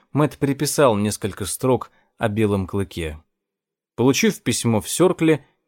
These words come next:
Уидон Скотт прочёл следующее. "Проклятый волк отказывается работать, ничего не ест, совсем приуныл.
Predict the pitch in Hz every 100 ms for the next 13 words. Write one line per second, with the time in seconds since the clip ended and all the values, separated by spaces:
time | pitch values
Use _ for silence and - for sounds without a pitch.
0 | _ - 120 180 160 131 - 151 - 120
1 | 110 - 127 - 120 107 87 82 - 87
2 | - _ _ _ _ _ _ _ _ -
3 | 110 117 127 147 147 135 156 147 - -
4 | - - 147 127 135 135 135 135 143 156
5 | 120 85 - - _ _ _ 104 113 127
6 | 135 151 156 156 98 - _ - _ -
7 | 131 - 147 151 143 147 151 131 87 80